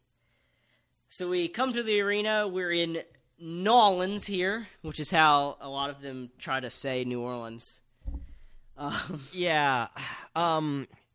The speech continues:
Speaker 2: for, for non-natives of the area, uh, it's New Orleans. It's not New Orleans, and, um, it's typically not Nolans.
Speaker 1: It's, it's one hundo, never Nolans.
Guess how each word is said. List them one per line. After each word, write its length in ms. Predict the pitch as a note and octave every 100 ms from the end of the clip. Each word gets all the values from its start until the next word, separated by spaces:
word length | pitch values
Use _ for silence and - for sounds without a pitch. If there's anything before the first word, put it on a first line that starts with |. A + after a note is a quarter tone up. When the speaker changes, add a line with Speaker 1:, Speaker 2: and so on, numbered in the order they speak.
| _ _ _ _ _ _
Speaker 2:
for, 360 | A#3 A#3 G#3+
for 340 | - A#3+ A#3 G3+
non-natives 1400 | G#3+ B3 C4+ B3+ A3+ G#3 G3 F3 E3+ E3+ G#3 F#3+ D3 C#3+
of 180 | D#3 C3+
the 220 | B2 C#3
area, 580 | D#3+ C3 G#2 F#2+ F2+ -
uh, 220 | A2 G#2+ -
it's 220 | G3 F#3+
New 140 | B3
Orleans. 500 | B3 B3 F#3 G#2 F#2
It's 160 | A#2+ -
not 180 | G3 -
New 160 | C4
Orleans, 800 | B3+ A#3+ A3 D#3+ D3+ E3 F3 - -
and, 320 | D3+ C#3+ C#3
um, 540 | C3+ C3 C3 B2+ A#2+ G#2+ - - _ -
it's 460 | G3 - - - - _ _ -
typically 580 | E4+ D#4 A#3+ - F3+ C#3+
not 260 | C3+ B2
Nolans. 920 | D3 C#3 A#2+ G#2+ G2 F#2 F#2 - - - - -
Speaker 1:
It's, 360 | - F3+ - - -
it's 260 | G#3 G3+
one 300 | F3 G#3 G#3+
hundo, 580 | F#3+ F#3 E3+ D3+ C3 B2+
never 320 | C3+ C3+ A#2+
Nolans. 1040 | A2+ A#2 A#2 A2 F#2+ G#2+ F2+ B2 - -